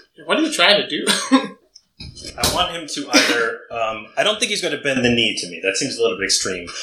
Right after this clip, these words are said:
Speaker 2: But I do want to maybe gain, gain a string against him. May-, basically, I mean, it's clear that I'm trying to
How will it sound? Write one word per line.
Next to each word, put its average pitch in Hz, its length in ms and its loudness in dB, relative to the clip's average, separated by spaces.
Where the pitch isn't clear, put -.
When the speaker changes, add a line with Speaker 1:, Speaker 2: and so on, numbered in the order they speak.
Speaker 2:
But 123 100 8
I 123 140 8
do 165 280 8
want 131 340 6
to 113 280 -2
maybe 135 260 -8
gain, 127 260 -12
gain 117 200 -10
a 107 40 -8
string 117 320 -6
against 110 440 -6
him. 110 320 -12
May-, 147 460 -4
basically, 202 680 -2
I - 60 -4
mean, 147 140 -2
it's 147 220 2
clear 170 280 -2
that 120 140 -4
I'm 110 160 -6
trying 101 380 -8
to 95 340 -12